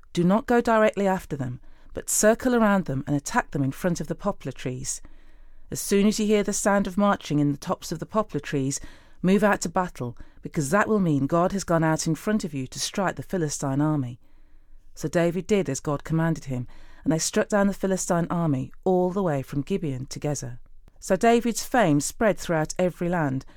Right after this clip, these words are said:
and the Lord made all the nations fear him. After David had constructed the buildings for himself in the city of David,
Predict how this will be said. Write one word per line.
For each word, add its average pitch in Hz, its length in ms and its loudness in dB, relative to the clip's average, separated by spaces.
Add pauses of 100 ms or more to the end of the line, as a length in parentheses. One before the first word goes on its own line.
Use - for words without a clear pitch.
(300)
and 190 80 2
the 202 60 4
Lord 226 280 6
made 180 300 2
all 208 240 4
the 214 80 2
nations 165 440 2
fear 156 260 0
him. 131 260 -10 (1000)
After 202 220 0
David 247 360 4
had 151 140 -4
constructed - 600 -2
the - 80 -6
buildings 196 420 2
for 139 160 -4
himself 131 560 -4
in 151 100 -2
the 151 60 0
city 180 320 -4
of 156 100 -2
David, 170 460 -2